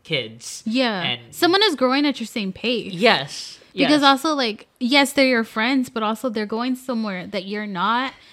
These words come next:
Speaker 1: Yeah.
Speaker 2: And maybe you're not ready to tap in. Like, motherhood and all that, like, no.
Speaker 1: <laughs> I ain't tapping in.
Speaker 2: No, like, I'm not gonna, like, I'll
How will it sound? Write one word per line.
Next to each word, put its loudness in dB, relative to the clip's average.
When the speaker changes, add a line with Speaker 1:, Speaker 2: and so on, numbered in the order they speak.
Speaker 1:
Yeah. 0
Speaker 2:
And 0
maybe -2
you're -2
not -2
ready -4
to -6
tap -12
in. -8
Like, -6
motherhood -2
and 0
all 2
that, -4
like, -8
no. 0
Speaker 1:
<laughs> 2
I 4
ain't 0
tapping 2
in. 4
Speaker 2:
No, 6
like, 4
I'm 6
not 2
gonna, 0
like, 2
I'll 6